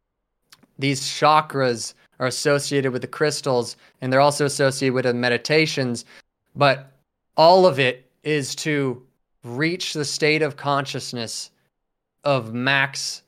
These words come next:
divinity, like you said, Isaiah. And it's a massive deception because we can't reach that. You know, we can be reconciled to God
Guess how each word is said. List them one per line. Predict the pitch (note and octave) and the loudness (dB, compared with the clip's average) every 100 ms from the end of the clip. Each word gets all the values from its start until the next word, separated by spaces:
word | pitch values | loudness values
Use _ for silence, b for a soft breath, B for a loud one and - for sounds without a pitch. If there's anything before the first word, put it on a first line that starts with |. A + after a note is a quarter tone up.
| _ | _
divinity, | C#3 A#2+ C3 B2 A2+ A2+ | -6 -2 -2 -2 -4 -4
like | A2+ A2 | -4 -4
you | A#2+ | -8
said, | - A#2+ | -4 -2
Isaiah. | A2+ A2 A2+ A2 | -2 -2 -4 -2
And | A#2+ | -6
it's | B2+ | -4
a | |
massive | B2 C3+ C#3 C#3+ | 0 0 0 -4
deception | C3+ C3 C3 - C3+ | -6 0 0 0 -4
because | B2 A#2+ B2 A2 - b _ _ | -4 0 0 -2 -12 b _ _
we | A#2+ C#3 | -2 -2
can't | C3+ D3 C3+ | 2 0 2
reach | C3 A#2+ - | -2 -2 0
that. | A#2+ A2+ - _ _ _ _ _ _ | 0 0 -4 _ _ _ _ _ _
You | B2+ | -4
know, | A#2+ A#2 | -2 -2
we | A#2 C3+ | 0 0
can | D3 | 0
be | C#3 | 2
reconciled | C3+ C#3 C#3 C3 C#3 C#3 C3+ | 2 2 0 2 2 4 2
to | C#3+ | -2
God | B2+ C3+ C3+ B2 | 2 4 4 2